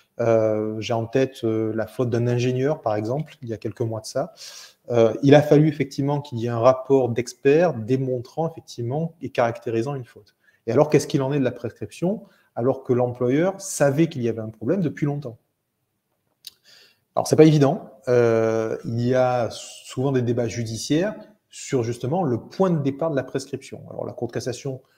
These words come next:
si je synthétise, tente à dire que c'est une connaissance pleine et entière par l'employeur, donc potentiellement après un rapport d'expertise ou d'audit, ou, euh, qui, que l'on fait partir le,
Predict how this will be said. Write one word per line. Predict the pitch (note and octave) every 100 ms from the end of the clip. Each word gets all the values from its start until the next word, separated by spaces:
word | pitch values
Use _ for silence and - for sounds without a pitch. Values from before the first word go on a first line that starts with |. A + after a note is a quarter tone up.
| _ _ _ _ _ _ G#3 _ _ _ _ _ _ -
si | - G#2+
je | A2+
synthétise, | B2 A2+ B2 - C#3+ A2 - _ _ _ _
tente | - C#3 C#3
à | A#2
dire | C3 C#3 C#3 -
que | C#3+ C3+ A#2 - _
c'est | - A2 -
une | B2
connaissance | A#2 B2+ A#2+ B2 - -
pleine | D3+ D#3 C3+ G#2 -
et | A#2+
entière | B2 - C3+ A#2+
par | A#2+
l'employeur, | A2 A2 A#2+ A#2
donc | A2 C#3+ D3+ -
potentiellement | B2+ B2+ A#2+ B2 B2 A2
après | - B2
un | A#2
rapport | A2+ A2 B2+ A#2+ A2+
d'expertise | A2+ - B2+ - B2+ A#2+
ou | G#2+
d'audit, | A2+ G#2+ A2+ A#2 A#2+
ou, | A#2 - _ - - - _ -
euh, | A2+ G#2+ A2 A#2 F#2 G2+
qui, | - - -
que | A#2
l'on | A2+
fait | - B2
partir | A2+ -
le, | A2+